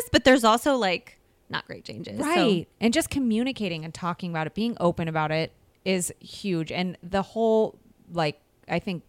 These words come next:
Speaker 2: basis behind your products, that's, like, how it was born. Like, let's start a conversation about being healthy, being clean, finding things that are not toxic, and then, like, continuing to talk about this like it's no big deal.
Speaker 1: Yeah.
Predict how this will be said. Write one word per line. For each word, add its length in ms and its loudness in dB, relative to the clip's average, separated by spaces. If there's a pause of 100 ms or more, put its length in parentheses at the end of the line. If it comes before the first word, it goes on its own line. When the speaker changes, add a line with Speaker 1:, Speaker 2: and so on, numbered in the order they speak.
Speaker 2:
basis 380 -2
behind 800 -6 (300)
your 160 -2
products, 720 -4 (340)
that's, 300 0
like, 160 -6
how 240 -2
it 80 -8
was 140 -6
born. 440 -8 (300)
Like, 180 -6
let's 200 -4
start 280 0
a 60 -4
conversation 680 -4
about 440 -2 (280)
being 260 -4
healthy, 380 -2
being 340 -4
clean, 640 -6 (320)
finding 420 -2
things 280 -4
that 120 -4
are 120 -2
not 400 -2
toxic, 640 -6
and 120 -6
then, 140 -6
like, 180 -6 (200)
continuing 640 -6
to 120 -6
talk 240 -4
about 200 -6
this 160 -10
like 180 -4
it's 140 -10
no 140 -2
big 160 -4
deal. 340 -4 (160)
Speaker 1:
Yeah. 260 -8